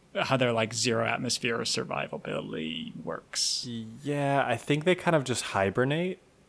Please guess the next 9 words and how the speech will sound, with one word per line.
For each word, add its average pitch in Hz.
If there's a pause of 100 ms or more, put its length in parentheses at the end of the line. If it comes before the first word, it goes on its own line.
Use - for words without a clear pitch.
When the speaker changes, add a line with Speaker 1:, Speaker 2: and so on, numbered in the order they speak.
(460)
Speaker 1:
Mm. 113 (880)
Speaker 2:
I 107
th-, -
I'm 101
Speaker 1:
Okay. 113
Speaker 2:
pretty 151
sure -
they, 113
like, 104